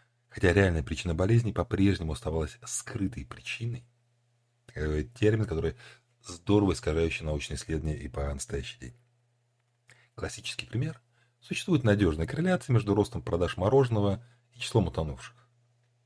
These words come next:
Связь есть. Но ведь мороженое было бы странно, скрытая причина — теплая погода, когда люди начинают есть мороженое и купаться. В общем, найти связь можно относительно легко, а вот обнаружить причинно-следственную зависимость —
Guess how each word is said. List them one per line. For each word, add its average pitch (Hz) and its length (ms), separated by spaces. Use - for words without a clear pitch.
Связь - 320
есть. - 320
Но 110 60
ведь 104 120
мороженое 92 480
было 78 160
бы 80 260
странно, 73 640
скрытая 95 420
причина — 101 540
теплая 90 380
погода, - 460
когда 76 200
люди 76 200
начинают 73 560
есть - 260
мороженое - 580
и 151 100
купаться. - 520
В 92 60
общем, 90 340
найти 90 240
связь 104 280
можно 87 280
относительно - 460
легко, 87 440
а - 100
вот 76 160
обнаружить 78 480
причинно-следственную - 920
зависимость — 69 640